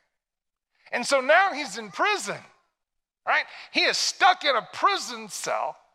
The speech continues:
and he's, and he's gotta think, you have to remember, he doesn't know how it's all gonna work out. All he knows is, is that he is probably going to be in prison for the rest of his life. And so there he is, you know, and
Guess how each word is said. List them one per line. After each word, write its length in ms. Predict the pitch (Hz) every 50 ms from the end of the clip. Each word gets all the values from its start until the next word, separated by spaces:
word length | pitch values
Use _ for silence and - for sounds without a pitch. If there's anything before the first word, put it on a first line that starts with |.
| _ _ _ _ _ _ _ _ _ _ _ -
and 100 | 214 214
he's, 280 | 262 311 320 - - - - - - 202
and 140 | 220 208 170
he's 240 | 214 320 359 349
gotta 240 | - 339 320 311 277
think, 280 | - - 320 330 - -
you 80 | 294
have 180 | 254 269 294 -
to 80 | 349 349
remember, 460 | 359 359 359 392 403 392 381 349 262
he 140 | 233 277 302
doesn't 380 | 370 370 339 269 349 320 330
know 220 | 349 359 370 381 277
how 220 | 247 269 269 262
it's 120 | 254 - -
all 160 | 240 240 214
gonna 160 | 190 214 202 180
work 280 | 175 180 156 - - -
out. 200 | 139 - - - - - _ _ _ - - - - -
All 240 | - 277 330 320
he 160 | 254 285 349 330
knows 400 | 320 330 349 370 370 302 190 220
is, 300 | 233 233 269 254 - - - - -
is 180 | - 226 208 160
that 140 | 247 240 -
he 200 | 185 277 311 330
is 120 | 311 277
probably 600 | - - - 294 311 330 330 370 349 330 320 277
going 340 | 220 185 240 254 269 294 339
to 80 | 349
be 100 | 339 359
in 140 | 349 339 320
prison 480 | - - 220 226 226 185 - 226 240 - - - - _
for 180 | - - 214
the 100 | 190 185
rest 400 | 165 151 156 - - - - -
of 80 | 226 185
his 240 | - - - - -
life. 400 | - - - - - _ _ _ _ _ _ _ _ _ _ _ _ _ _ _ _ _ _ _ _ _ _ _ _ _ _ _ _ _ _ _ _ _ -
And 140 | 196 202
so 340 | - - 233 220 214 202 175 160 147
there 260 | 214 226 269 311 339
he 80 | 339 349
is, 640 | 359 320 202 - - - - - - - - - -
you 140 | 160 170 175
know, 300 | 190 208 233 269 269 220
and 160 | 165 160 151